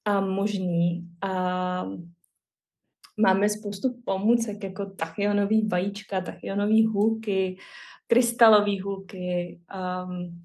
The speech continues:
jako s čím si můžeme hrát. A zase za mě tady ten život na Zemi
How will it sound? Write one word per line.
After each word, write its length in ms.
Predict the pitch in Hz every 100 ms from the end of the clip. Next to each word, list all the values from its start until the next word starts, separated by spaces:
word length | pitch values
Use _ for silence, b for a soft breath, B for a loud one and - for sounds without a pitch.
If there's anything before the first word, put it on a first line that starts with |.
| -
jako 200 | 196 190
s 80 |
čím 200 | - 214
si 120 | 202 214
můžeme 360 | 202 208 214
hrát. 420 | 220 202 190 185 190 -
A 360 | 202 185 185 185 B B B B _
zase 340 | 208 208 - 226 - -
za 160 | 214 220
mě 640 | 226 233 214 208 220 220 - _ _
tady 200 | - 226
ten 220 | 226 240
život 500 | 240 233 220 196 226
na 340 | 247 208 190 185
Zemi 640 | 190 208 220 175 220 294